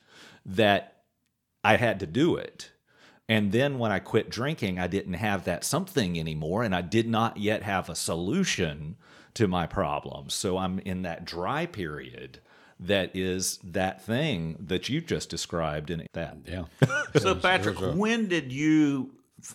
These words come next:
Speaker 3: uh, in A A, get into A A and have something happen or discover something in A A that told you that this is good, this is gonna work?
Speaker 2: Uh, the f-,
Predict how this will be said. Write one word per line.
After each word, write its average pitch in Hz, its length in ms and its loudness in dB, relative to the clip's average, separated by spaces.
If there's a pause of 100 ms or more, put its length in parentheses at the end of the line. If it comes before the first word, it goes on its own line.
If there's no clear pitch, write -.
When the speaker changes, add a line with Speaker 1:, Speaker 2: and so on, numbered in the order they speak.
(120)
Speaker 3:
uh, 104 280 2
in 120 300 4
A 120 240 8
A, 127 320 6
get 123 180 2
into 123 240 2
A 117 440 6
A - 60 -10
and 98 200 -4
have 123 340 2
something 110 420 -2
happen 101 600 -2 (220)
or 98 80 -6
discover 110 500 0
something 110 460 -2
in 95 180 -6
A 101 40 -4 (220)
A 98 260 -6 (360)
that - 320 0
told 120 460 4
you 101 420 -2 (360)
that - 320 -8
this 120 420 2 (120)
is 92 240 -6
good, 95 640 2
this 117 240 0
is 104 140 -6
gonna 90 260 -6
work? 90 380 -2 (1040)
Speaker 2:
Uh, 101 240 -4
the 98 140 -4
f-, - 300 -14